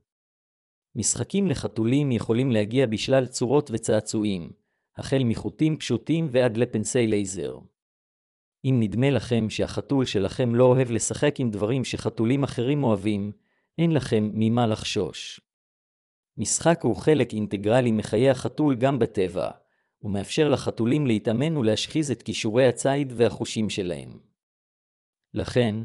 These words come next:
מומלץ לתת לחתול משחקים שיצרו עבורו תרחישים בהם יוכל להתאמן על כישורי הטורף המולדים שלו,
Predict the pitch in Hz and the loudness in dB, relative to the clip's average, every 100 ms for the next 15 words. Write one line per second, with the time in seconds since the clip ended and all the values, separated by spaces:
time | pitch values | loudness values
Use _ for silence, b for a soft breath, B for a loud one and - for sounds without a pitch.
0 | - _ _ - 110 110 139 - 113 127 | -12 _ _ -4 -2 2 0 2 0 -2
1 | 123 104 - 143 139 120 - 107 - 147 | -2 -4 0 2 2 2 -4 -8 -4 -4
2 | 139 - - 190 151 107 113 151 156 135 | 0 -2 0 2 2 2 2 2 2 -2
3 | - 110 - 147 113 113 113 - 147 127 | -2 -4 -2 0 2 2 0 0 2 2
4 | 104 113 135 131 - 101 - 107 120 113 | 0 -2 0 -2 -4 -6 -4 4 4 4
5 | 143 123 113 110 110 107 101 127 - 107 | 2 2 0 0 2 2 0 -2 -2 -2
6 | 101 78 | -2 -4